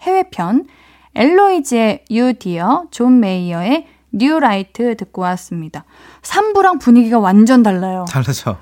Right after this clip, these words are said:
Speaker 2: 네.
Speaker 1: 아마 취향적으로도
Speaker 2: 음.
Speaker 1: 차이가 날 것 같아요.
Speaker 2: 네, 그러니까요.
Speaker 1: 네.
Speaker 2: 삼 부 좋아하셨던 분들, 뭐
Speaker 1: 맞아요.
Speaker 2: 물론 사 부도 좋아하시겠지만
Speaker 1: 음.
Speaker 2: 좀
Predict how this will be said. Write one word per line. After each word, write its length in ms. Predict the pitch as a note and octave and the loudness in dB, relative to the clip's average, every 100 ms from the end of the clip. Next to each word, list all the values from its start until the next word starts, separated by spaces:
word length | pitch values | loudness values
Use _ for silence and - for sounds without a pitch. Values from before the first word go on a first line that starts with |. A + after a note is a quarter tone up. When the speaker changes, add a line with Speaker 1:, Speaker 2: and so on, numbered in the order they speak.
| G2 | -12
Speaker 2:
네. 180 | F#2+ E2 _ - | -14 -14 _ -4
Speaker 1:
아마 340 | A#3 C4+ C#4+ | 2 2 2
취향적으로도 1400 | C#4 - A4 A4+ G#4+ G4+ F#4+ D#4+ - - B3+ A#3 A#3+ A3 | 0 0 4 4 2 0 0 -2 -6 -6 -2 0 0 -2
Speaker 2:
음. 40 | A3+ | -6
Speaker 1:
차이가 320 | - F4 D#4+ | -4 -2 0
날 160 | A3 G3+ | -2 -2
것 100 | B3 | -2
같아요. 400 | G#3+ G3+ G3 G#3+ | -2 -4 -2 -2
Speaker 2:
네, 240 | G#2 F2+ | -4 -6
그러니까요. 460 | - G#2+ F#2+ E2+ D2+ _ | -8 -8 -8 -10 -18 _
Speaker 1:
네. 60 | - | -4
Speaker 2:
삼 160 | F3+ | 0
부 100 | F#3 | 0
좋아하셨던 440 | C#3 C3+ B2 C3 A2 | 0 0 -2 -4 -4
분들, 280 | G2 G2 G2 | -4 -6 -6
뭐 200 | G2 D4 | 0 2
Speaker 1:
맞아요. 320 | C#4 G#3+ F#3 - - | 2 -2 -4 -12 -8
Speaker 2:
물론 200 | C3 D3 | -2 -2
사 120 | B2 | -2
부도 180 | C#3 C#3 | -2 -2
좋아하시겠지만 720 | - A2+ B2+ C3+ - A#3+ A3 | 0 -2 -2 -4 0 2 2
Speaker 1:
음. 180 | F3+ F3 - _ - | -2 -8 -16 _ -12
Speaker 2:
좀 220 | D3 | -12